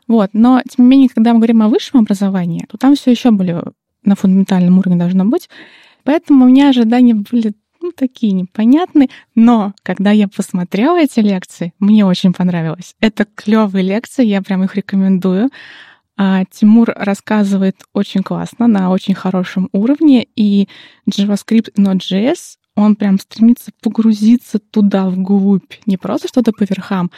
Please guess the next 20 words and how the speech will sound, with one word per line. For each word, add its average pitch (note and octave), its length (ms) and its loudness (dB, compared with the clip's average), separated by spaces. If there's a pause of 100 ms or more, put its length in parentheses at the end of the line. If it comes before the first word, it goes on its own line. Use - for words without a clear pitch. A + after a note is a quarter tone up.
(380)
а G3 80 -8
погрузиться G#3 720 -2
вглубь, G3+ 380 -4
и G#3 380 -2
очень G#3+ 360 -4
круто, F#3+ 280 -8
мне F3+ 160 -6
понравилось. F3 640 -8 (540)
А F#3+ 240 -2
некоторые G3+ 480 -4
лекции, A#3+ 320 -4
я G3 60 0
думаю, G#3 340 2
даже, F#3 680 -6
я F#3 360 -4
бы - 80 -14
даже F#3 240 -8
сама A3 300 -2
прослушала. A3+ 640 -4 (420)
<laughs> D3+ 80 0